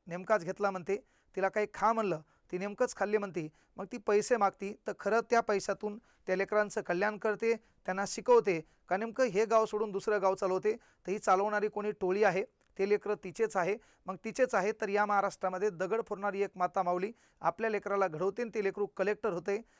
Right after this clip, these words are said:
अशी परंपरा असणारा हा महाराष्ट्र. मग इथं नेमकं चालतंय काय? मग इतर राज्यातल्या महिला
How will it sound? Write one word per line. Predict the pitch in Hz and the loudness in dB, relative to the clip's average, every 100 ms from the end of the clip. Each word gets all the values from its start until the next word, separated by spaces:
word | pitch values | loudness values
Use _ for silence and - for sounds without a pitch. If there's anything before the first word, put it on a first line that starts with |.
| _ | _
अशी | 156 170 269 | -4 -2 -2
परंपरा | - 226 220 214 | 0 0 2 2
असणारा | 196 - 202 190 | 0 0 0 0
हा | |
महाराष्ट्र. | 196 190 202 202 180 156 _ _ - | 2 2 2 0 -6 -10 _ _ -10
मग | 190 | -8
इथं | 202 233 | -6 -6
नेमकं | 208 208 | -4 -4
चालतंय | 240 190 185 214 | 2 2 4 0
काय? | 208 151 - _ _ | -2 -4 -6 _ _
मग | - | -8
इतर | 185 254 | 0 4
राज्यातल्या | 233 196 214 226 202 | 4 2 0 0 0
महिला | 185 185 | 2 2